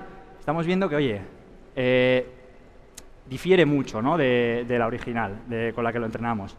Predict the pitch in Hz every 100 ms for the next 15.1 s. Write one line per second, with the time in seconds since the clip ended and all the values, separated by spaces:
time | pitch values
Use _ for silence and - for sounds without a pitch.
0 | - 107 113 110 135 110 113 120 123 123
1 | 147 147 135 120 135 107 107 117 120 123
2 | 127 127 139 151 110 110 107 107 104 -
3 | - - - - - - - 117 120 135
4 | 139 147 139 156 208 247 208 190 185 151
5 | 135 127 123 120 117 113 117 139 123 117
6 | 113 113 110 110 147 117 95 - - 123
7 | 135 147 117 117 117 143 139 139 143 156
8 | 214 254 - - - - - - 143 127
9 | 123 123 120 123 139 147 151 151 143 151
10 | 151 156 170 202 233 202 - 139 131 139
11 | 135 143 156 131 113 135 113 113 117 151
12 | 139 131 117 120 - 117 123 120 131 139
13 | 170 - - - - 120 123 127 135 139
14 | 156 127 117 127 131 127 147 135 120 117